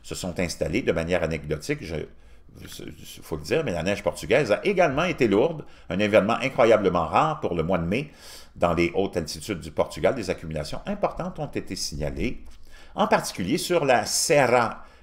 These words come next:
da Estrela, où des avertissements météorologiques hivernaux ont été émis. Donc, c'est très, très difficile de savoir ce qui s'en vient, mais je peux vous dire une chose. Peu importe dans la direction dans laquelle on va s'en aller,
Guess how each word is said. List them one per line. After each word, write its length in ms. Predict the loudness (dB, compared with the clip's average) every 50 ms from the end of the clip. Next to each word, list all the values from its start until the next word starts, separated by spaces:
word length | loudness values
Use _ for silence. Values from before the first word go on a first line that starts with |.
| -18 2
da 280 | 6 6 6 8 6 2
Estrela, 920 | 0 2 2 2 0 0 -2 0 2 4 4 4 4 2 0 0 -4 -6
où 160 | -4 -2 -2 0
des 240 | 0 -2 2 4
avertissements 520 | 4 4 4 4 2 0 -4 -4 -4 -4 -2
météorologiques 540 | -2 -2 0 0 2 0 0 -2 -6 -8 -2
hivernaux 440 | 0 0 0 0 -2 -6 -6 -6 -4
ont 120 | -4 -4
été 500 | -4 -4 -8 -4 -2 0 0 0 -2 -6 -14 -20 -20 -20 -20 -20 -20 -20 -4 2
émis. 440 | 4 4 4 4 2 0 0 -2 4
Donc, 280 | 6 6 6 6 4 0 -6 -14 -12 -10 -10 -8 -10 -10 -14 -14 -14 -6
c'est 480 | -2 -2 -2 0 -2 -4 -8 -10 -4 0
très, 320 | 8 10 10 10 10 6
très 220 | 4 2 2 2
difficile 420 | 2 -2 -6 -8 -4 -2 -2 0 0
de 60 | -2
savoir 320 | 0 0 4 4 4 4
ce 80 | 4 0
qui 80 | -2 -4
s'en 440 | -4 -4 -4 -2 -2 -2 -2 -2
vient, 280 | -2 -2 -2 -2 -4 -4 -6 -12 -18 -18 -20 -18 -16 -14
mais 60 | -14
je 80 | -4
peux 100 | -2 -2
vous 60 | 0 2
dire 160 | 2 4 4
une 120 | 2 0
chose. 480 | 2 2 2 2 0 -4 -8 -12 -16 -16 -16 -18 -18 -18 -20 -20 -20 -20 -20 -20 -20 -20 -20 -20 -20 -20 -20 -18 -14 -14 -12 -10 -2 2
Peu 160 | 4 6 6
importe 340 | 4 6 6 4 4 6 2
dans 140 | 2 2 2
la 120 | 2 0
direction 540 | -2 -2 0 2 4 4 2 2 -2 -2 0
dans 100 | 0 0
laquelle 280 | 0 0 2 2 2
on 80 | 2 2
va 100 | 0 0
s'en 220 | 0 -2 -4 -4
aller, 320 | -4 -4 -4 -4 -4 -6